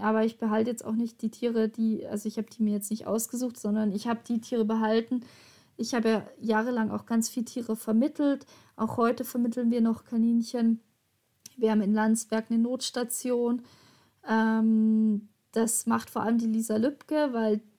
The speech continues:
ich, ähm, mittlerweile studienbedingt mehr in München bin und dann eben dort immer wieder hinfahre, aber nicht die ganze Zeit vor Ort bin. Ich habe da vorhin in Landsberg gewohnt, dann haben wir das zusammen gemacht. Sie macht auch Urlaubsbetreuung und Vergesellschaftungshilfe.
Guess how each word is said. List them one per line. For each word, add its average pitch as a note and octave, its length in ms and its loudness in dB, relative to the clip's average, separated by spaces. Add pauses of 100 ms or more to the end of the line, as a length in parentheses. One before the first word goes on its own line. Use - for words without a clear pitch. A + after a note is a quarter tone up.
(240)
ich, - 340 -6
ähm, - 280 -14 (100)
mittlerweile A3 720 0
studienbedingt A#3 800 0
mehr A3 220 0
in G#3 120 0
München B3+ 600 0
bin B3 300 2
und G#3+ 400 -4
dann G#3 140 -2
eben G#3 300 0
dort G#3+ 260 -2
immer G#3 340 -2
wieder G#3 180 -4
hinfahre, A#3+ 480 -2
aber G3+ 240 -2
nicht G#3+ 340 -8 (140)
die G#3 80 -6
ganze G#3+ 300 -6
Zeit A3 200 -6
vor - 180 -8
Ort A#3+ 200 -2
bin. B3+ 160 -2
Ich A#3 120 -4
habe A3+ 100 -8
da G#3+ 100 -4
vorhin B3 280 -4
in B3 60 -2
Landsberg A#3 380 -4
gewohnt, B3 440 -4 (420)
dann A#3 100 0
haben A3 60 6
wir A3 60 2
das A3+ 220 -2
zusammen B3 340 -2
gemacht. B3 380 0 (580)
Sie - 160 -10
macht A3 360 0
auch G3 440 -4
Urlaubsbetreuung G3+ 960 -4
und G#3+ 160 -6
Vergesellschaftungshilfe. A#3 1400 -2